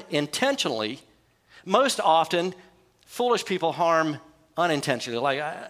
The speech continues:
I wasn't trying to hurt you, I just, I wasn't thinking of you. And so my decision did hurt you."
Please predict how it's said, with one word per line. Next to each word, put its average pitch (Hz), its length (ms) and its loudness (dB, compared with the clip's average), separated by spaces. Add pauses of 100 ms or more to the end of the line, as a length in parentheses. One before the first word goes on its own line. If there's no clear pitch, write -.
I 175 40 0
wasn't 190 300 0
trying 214 240 2
to 180 60 4
hurt 196 280 2
you, 202 140 0
I 175 60 2
just, 165 180 -6 (600)
I 127 40 -20
wasn't 143 320 -4
thinking 180 280 0
of 110 100 -10
you. 110 140 -14 (1000)
And - 100 -20
so 127 240 -2
my 135 200 0
decision 156 500 -2
did 160 260 0 (280)
hurt 107 300 -12
you." 120 120 -20